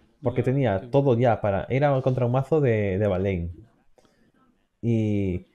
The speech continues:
Speaker 1: Baldain había jugado un montón de árboles. Si hubiera pensado lo que se le había montado en el mazo, hubiera ganado.
Speaker 2: Mm.
Speaker 1: Pero decidió jugar conservador,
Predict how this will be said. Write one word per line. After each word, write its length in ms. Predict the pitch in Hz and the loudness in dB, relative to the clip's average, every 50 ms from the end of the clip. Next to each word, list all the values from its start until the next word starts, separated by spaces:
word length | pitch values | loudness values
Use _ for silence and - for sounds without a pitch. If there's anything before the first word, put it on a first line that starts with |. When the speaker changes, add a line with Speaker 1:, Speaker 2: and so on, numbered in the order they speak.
| _ _ _ _ _ - | _ _ _ _ _ -4
Speaker 1:
Baldain 400 | 123 113 110 98 98 101 110 113 | -2 0 0 0 0 -2 -2 0
había 160 | 110 123 120 | 0 0 0
jugado 220 | 120 - 123 131 | 2 2 2 2
un 80 | 135 120 | 2 2
montón 280 | 113 104 101 104 90 | 2 0 0 -2 -2
de 80 | 90 82 | 0 0
árboles. 520 | - 143 120 90 73 67 67 - - _ _ - _ _ _ | 0 0 0 -2 -4 -6 -8 -12 -14 _ _ -20 _ _ _
Si 260 | _ - - - - | _ -18 -10 -2 0
hubiera 260 | 120 113 127 151 156 - | 0 2 2 2 2 2
pensado 500 | 170 156 143 - 139 123 107 101 92 - | 2 0 0 2 0 2 2 0 -2 -2
lo 220 | 104 107 107 104 - | -4 -2 -2 -2 -4
que 80 | - | -6
se 120 | 98 - 95 | -8 -8 -6
le 60 | 95 | -2
había 140 | 95 113 135 | -2 0 0
montado 320 | 147 139 - 151 143 139 | 0 -2 0 0 0 0
en 60 | 123 | 0
el 60 | 113 110 | 0 -2
mazo, 440 | 117 113 110 - 113 156 190 - _ _ _ _ _ _ _ _ _ _ | -2 -2 -2 -2 -4 -6 -6 -10 _ _ _ _ _ _ _ _ _ _
hubiera 280 | - 120 123 139 147 139 | -2 2 2 4 4 4
ganado. 420 | 110 98 120 117 87 73 82 - _ - | 2 2 0 -2 -2 -4 -8 -12 _ -8
Speaker 2:
Mm. 200 | - 147 147 147 143 147 _ _ _ _ _ - - | -4 -4 -4 -4 -4 -8 _ _ _ _ _ -20 -4
Speaker 1:
Pero 180 | - 123 110 110 | -2 0 0 2
decidió 380 | 107 113 117 - 113 117 131 | 2 0 0 0 0 0 0
jugar 260 | 127 - - 139 143 - | -2 2 2 2 2 4
conservador, 580 | - 131 113 - - 101 92 80 78 80 - | 0 -2 -2 -2 -2 -2 -2 -2 -2 -4 -6